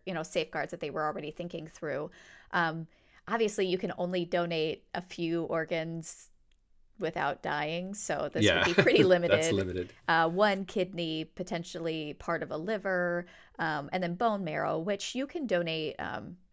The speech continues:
Speaker 1: more than once, of course. Um, so there are possibilities there. Um, who gets to decide, like, what organ or what amount of marrow constitutes what lesser sentence is?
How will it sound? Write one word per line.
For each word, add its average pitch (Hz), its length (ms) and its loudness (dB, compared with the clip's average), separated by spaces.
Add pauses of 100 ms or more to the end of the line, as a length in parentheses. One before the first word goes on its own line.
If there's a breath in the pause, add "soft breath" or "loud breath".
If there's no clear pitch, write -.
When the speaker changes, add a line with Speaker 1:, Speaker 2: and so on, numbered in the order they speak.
(720)
Speaker 1:
more 196 240 -4
than - 160 -10
once, - 300 -10
of - 140 -12
course. 170 500 -6
Um, 170 340 -4 (380 soft breath)
so 214 420 2
there 233 160 4
are 330 140 2
possibilities 175 640 -2
there. 160 400 -6 (160)
Um, 165 360 -6
who 262 120 0
gets - 200 2
to 208 100 -2
decide, 180 440 2
like, 151 200 -2 (640 soft breath)
what 185 400 4
organ 175 480 -2
or 165 180 0
what 170 320 0
amount 170 320 -2
of 160 100 -8
marrow 165 600 -2
constitutes - 680 -8
what 165 400 -2 (600)
lesser 170 320 -4
sentence 160 560 -6
is? 156 340 -4